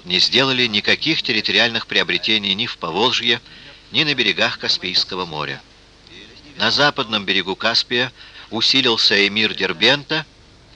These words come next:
а на восточном, вплоть до устья Волги, эмир Хорезма. Иудаизм на Волге исчез без следа, уступив место исламу.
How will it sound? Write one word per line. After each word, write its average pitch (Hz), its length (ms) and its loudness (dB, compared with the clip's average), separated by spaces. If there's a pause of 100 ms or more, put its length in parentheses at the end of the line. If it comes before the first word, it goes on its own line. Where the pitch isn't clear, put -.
(120)
а 170 120 -2
на 160 80 -4
восточном, 147 640 0
вплоть 135 400 -2
до 131 140 2
устья 131 340 0
Волги, 117 380 -2 (420)
эмир 85 340 -4
Хорезма. 78 600 -4 (760)
Иудаизм 92 600 0
на 151 120 0
Волге 135 420 -2 (340)
исчез 120 540 0
без 107 240 0
следа, 90 560 0 (580)
уступив - 600 -4
место 87 460 -2 (320)
исламу. 76 500 -6